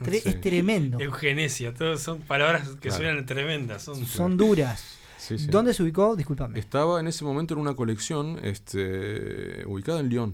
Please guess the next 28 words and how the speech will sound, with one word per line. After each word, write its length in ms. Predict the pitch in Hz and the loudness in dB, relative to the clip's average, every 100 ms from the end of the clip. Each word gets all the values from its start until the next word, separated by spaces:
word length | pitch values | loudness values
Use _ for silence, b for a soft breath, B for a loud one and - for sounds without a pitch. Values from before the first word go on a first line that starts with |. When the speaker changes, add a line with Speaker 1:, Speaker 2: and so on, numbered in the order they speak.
| - | -8
Speaker 2:
en 60 | 95 | -12
realidad. 220 | - 175 | -8 -2
Speaker 1:
En 160 | 170 170 | 0 4
Lyon. 420 | 165 143 117 117 - | 4 4 -2 -8 -4
Speaker 2:
Y 80 | 113 | -2
después 240 | 131 196 | 0 0
eso 160 | 202 196 | 0 0
pasó 400 | 139 - 170 185 | -2 -2 0 0
de 60 | 147 | 0
mano 240 | 143 139 | 0 0
a 40 | |
mano. 140 | 123 104 | 0 -2
Será 160 | 120 | -4
muy 220 | 160 175 147 | -2 -2 0
largo 260 | 151 143 | 0 -2
contarles 380 | 117 110 123 107 | -2 -4 -4 -4
todo 260 | 123 123 110 | -4 -4 -4
porque 380 | 98 101 101 | -6 -6 -6
este 200 | 104 101 | -8 -8
fue 160 | 90 107 | -6 -4
un 200 | 107 98 | -4 -4
proceso, 520 | 101 98 117 107 - - | -8 -6 -6 -6 -6 -4
es 180 | 151 | -4
un 80 | 107 | -4
proceso 480 | 98 92 127 - 147 | -8 -6 -6 -6 -6
y 40 | |
todavía 260 | 110 95 101 | -6 -6 -6
estamos 320 | 101 101 95 | -6 -8 -8